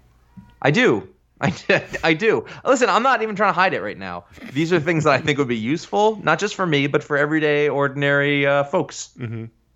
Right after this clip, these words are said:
Speaker 1: For the, for the j-, jamoke on the street.
Speaker 2: Matthew Glenn. Here's the thing about Matthew Glenn. I had a power for him <laughs> when I was driving, and now I don't. So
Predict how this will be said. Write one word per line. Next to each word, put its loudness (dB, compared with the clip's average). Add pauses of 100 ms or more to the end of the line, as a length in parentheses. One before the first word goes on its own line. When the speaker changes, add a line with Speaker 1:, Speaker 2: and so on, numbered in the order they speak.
(220)
Speaker 1:
For 0
the, 0
for -2
the 4
j-, -4 (300)
jamoke 4
on 2
the -4
street. 0 (1080)
Speaker 2:
Matthew -2
Glenn. 2 (840)
Here's 2
the -4
thing 2
about 0
Matthew -2
Glenn. -6
I -6
had -2
a -2
power -2
for -6
him -4 (240)
<laughs> -20
when -8
I 4
was -6
driving, 0 (840)
and -2
now 6
I 8
don't. 2 (480)
So 2